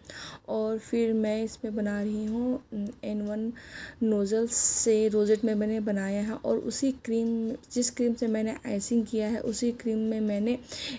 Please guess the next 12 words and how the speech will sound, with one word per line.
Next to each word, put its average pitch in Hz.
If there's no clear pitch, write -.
एक 226
ड्रॉप 226
और 226
येलो 226
फूड 220
कलर 214
डाल 196
के 233
इसे 220
थोड़े 214
से 220
डार्क 202